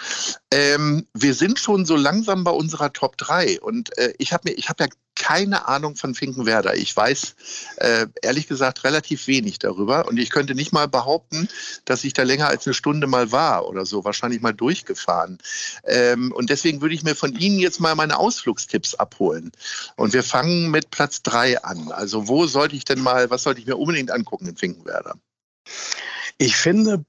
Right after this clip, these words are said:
Speaker 2: Platz drei ist, äh, dass Sie sich mal ein bisschen vertraut machen mit der Finkenwerder Gastronomie. Finkenwerder war vor hundert Jahren für die Hamburgerinnen und Hamburger ja ein großes Ausflugsziel. Hier gab es unglaublich viele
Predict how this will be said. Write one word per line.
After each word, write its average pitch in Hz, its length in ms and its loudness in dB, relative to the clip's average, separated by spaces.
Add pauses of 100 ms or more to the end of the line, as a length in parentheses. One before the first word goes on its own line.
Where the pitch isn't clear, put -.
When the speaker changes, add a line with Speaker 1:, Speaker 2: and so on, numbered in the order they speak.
Speaker 2:
Platz - 520 2
drei 131 400 4
ist, - 400 -2
äh, 147 260 0
dass 139 380 2
Sie 123 320 2
sich 143 240 0
mal 143 180 4
ein 131 140 2
bisschen 143 240 0
vertraut 139 480 0
machen 131 220 2
mit 120 80 0
der 131 80 0
Finkenwerder 127 560 2
Gastronomie. 123 760 0 (380)
Finkenwerder 131 480 2
war 127 100 2
vor - 140 -6
hundert 139 260 4
Jahren 123 220 2
für - 100 -6
die 113 160 -2
Hamburgerinnen 127 560 2
und 113 60 -2
Hamburger 127 300 2
ja 117 100 2
ein 117 80 0
großes 123 400 -4
Ausflugsziel. 131 580 -2
Hier 123 80 2
gab 123 220 0
es - 140 -4
unglaublich 127 600 0
viele 127 300 2